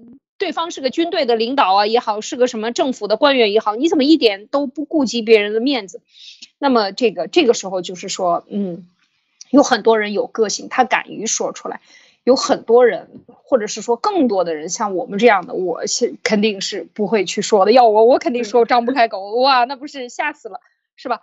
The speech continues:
Speaker 1: 为什么？因为你对很多问题，就是说站的角度不一样，和你的人生的这个经历不一样啊。你在这些问题上，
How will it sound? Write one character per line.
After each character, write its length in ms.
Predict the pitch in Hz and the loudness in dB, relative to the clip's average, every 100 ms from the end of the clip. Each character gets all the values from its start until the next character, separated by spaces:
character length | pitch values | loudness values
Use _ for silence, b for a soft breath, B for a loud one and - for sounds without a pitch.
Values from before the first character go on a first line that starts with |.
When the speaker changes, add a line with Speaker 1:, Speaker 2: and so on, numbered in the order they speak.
| _ | _
Speaker 1:
为 160 | 285 254 | -8 -8
什 120 | 190 | -12
么？ 200 | 170 - _ - | -20 -20 _ -12
因 160 | 254 | -4
为 100 | 262 | -4
你 260 | 226 208 220 | -4 -10 -8
对 220 | - 247 | 4 4
很 200 | - 202 | 4 -6
多 120 | 214 | -4
问 160 | 240 233 | -2 -4
题， 340 | - 190 196 - | -6 -8 -8 -6
就 160 | 254 | -6
是 160 | - 208 | -4 -6
说 240 | 214 202 | -2 -2
站 220 | 202 247 | 4 2
的 60 | 202 | 2
角 220 | 180 - | -8 -6
度 100 | 220 | -4
不 140 | 202 202 | -6 -8
一 120 | 147 | -8
样， 260 | 175 170 | -8 -8
和 200 | 170 240 | -8 -4
你 200 | 226 202 | -4 -4
的 140 | 190 190 | -8 -6
人 220 | 196 202 | -4 -4
生 240 | - 269 | -2 0
的 120 | 247 196 | 0 0
这 120 | 220 | -4
个 120 | 190 | -4
经 300 | - 277 330 | -2 0 2
历 120 | 262 | 0
不 140 | 180 175 | -2 -10
一 120 | - | -4
样 220 | - - | -4 -2
啊。 140 | 214 196 | -4 -4
你 160 | 185 | -2
在 160 | 233 233 | 2 4
这 100 | 247 | 6
些 120 | 262 | 4
问 160 | 262 226 | 2 -2
题 120 | 202 | -4
上， 200 | 220 | -4